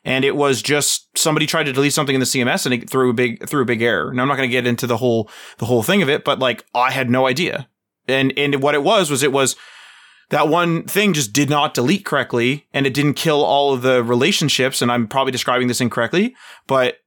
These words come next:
it didn't kill all the relationships that it should have when it was in the database, and it's just, at th-, at that point, it's just toast. And so I had to have somebody that we work with who actually knows databases to go into the database and actually fix that.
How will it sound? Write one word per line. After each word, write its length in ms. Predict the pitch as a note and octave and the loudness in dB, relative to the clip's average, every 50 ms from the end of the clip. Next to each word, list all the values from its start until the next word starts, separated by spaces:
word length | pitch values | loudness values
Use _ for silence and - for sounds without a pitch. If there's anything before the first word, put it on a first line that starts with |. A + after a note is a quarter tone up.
| _ _ _ | _ _ _
it 100 | - D3 | -4 -2
didn't 220 | C3+ E3+ E3+ D#3 - | 0 2 2 2 2
kill 160 | - E3+ E3 | 2 2 2
all 80 | D#3+ D3 | 2 2
the 80 | C#3+ | 2
relationships 560 | B2+ B2+ C#3 D3+ - D#3+ D3 - D#3 C3 - | 2 2 0 0 0 -2 -2 0 -2 -2 0
that 140 | - C#3 B2 | 0 0 0
it 100 | B2 A2 | 0 0
should 160 | - - D3 | 0 0 0
have 100 | C3+ B2 | 0 0
when 140 | A#2+ B2+ B2+ | 0 0 2
it 100 | B2+ B2+ | 2 2
was 140 | B2+ A#2+ A#2 | 0 0 0
in 80 | A#2+ A#2+ | 0 0
the 60 | A2+ | 2
database, 380 | A#2+ C#3+ E3 E3+ C#3 B2+ A#2 - - | 2 0 0 0 0 -2 -2 -2 -2
and 80 | C#3+ | -2
it's 100 | C#3 - | 0 0
just, 220 | - D#3+ C3+ - - | 0 0 -2 -2 -2
at 160 | D3 C3 - | -4 -2 -2
th-, 140 | - D3 - | -4 -4 -4
at 120 | - C3 A#2 | -4 -4 -2
that 180 | C3+ C3 C3 | -2 -4 -2
point, 180 | - D3 C#3 C3 | -2 0 0 0
it's 120 | A#2+ - | 0 0
just 180 | - C3 A#2+ - | 0 -2 -2 -2
toast. 480 | - - E3+ B2+ A2 - - - - - _ _ _ - - - - - _ | -2 -2 -2 -2 -2 -4 -6 -6 -8 -14 _ _ _ -20 -20 -20 -20 -10 _
And 140 | - D3 C#3+ | -2 0 2
so 120 | D#3+ E3 | 2 2
I 60 | D#3+ D3+ | 2 2
had 160 | D#3 E3+ F3 | 0 0 0
to 80 | E3 | 0
have 220 | D3 D3+ D3+ D3 C3+ | 0 0 0 -2 0
somebody 280 | - E3 D#3+ D3+ D3+ | 0 0 2 2 2
that 120 | C#3+ C#3 B2+ | 2 2 2
we 80 | C3 | 2
work 240 | B2+ C3 F3 G#3+ G#3 | 2 2 2 2 2
with 100 | F3 D#3+ | 0 0
who 160 | D3 D3 C#3+ | 0 0 0
actually 280 | - B2 D3 - - C#3 | 0 -2 -2 -2 -2 0
knows 260 | B2 C3 C#3 C3+ B2 | 2 2 2 2 0
databases 560 | B2+ C#3+ D#3+ G3 F#3+ D3 C3+ A#2 - C#3+ B2 | 0 0 0 0 0 0 0 0 -2 -2 -2
to 80 | - C3+ | -2 -2
go 280 | A2 - C#3+ C#3+ D3 C3+ | -2 0 0 2 2 0
into 240 | D3+ C#3+ D3 - | -2 -2 -2 -2
the 100 | C#3+ B2 | -2 -2
database 440 | A2+ A#2 C3 C#3+ D#3 C#3 C3 A#2 A2+ - | 0 0 0 0 2 0 0 0 -2 -4
and 120 | C#3 - | -4 -4
actually 400 | C3 B2+ C3+ - - C#3+ B2 A#2+ | -2 -2 -4 -4 -2 -2 -2 -2
fix 340 | - - - G#3+ G#3+ - - | -4 -4 -4 -4 -4 -4 -6
that. 300 | - A#2 A2 - - - | -6 -6 -8 -8 -10 -14